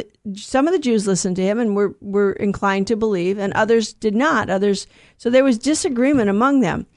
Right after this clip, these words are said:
And so they're gonna depart, but before they depart, Paul makes a statement. He said, "The Holy Spirit was right in saying to your fathers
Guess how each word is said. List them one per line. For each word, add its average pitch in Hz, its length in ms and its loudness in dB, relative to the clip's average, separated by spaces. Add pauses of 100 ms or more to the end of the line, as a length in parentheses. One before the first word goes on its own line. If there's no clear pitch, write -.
(540)
And 247 220 2
so 240 480 2
they're 233 240 0
gonna 285 260 2
depart, 233 580 0
but 202 200 -2
before 247 280 2
they 320 120 0
depart, 247 400 -2
Paul 226 240 0
makes 208 260 0
a 196 60 0
statement. 160 420 -4
He 165 80 -4
said, 180 240 -6
"The 190 120 0
Holy 254 280 2
Spirit 233 340 -2
was 185 200 -2
right 185 280 0
in 190 140 -4
saying 196 420 -2
to - 120 -8
your 185 100 -2
fathers 180 580 0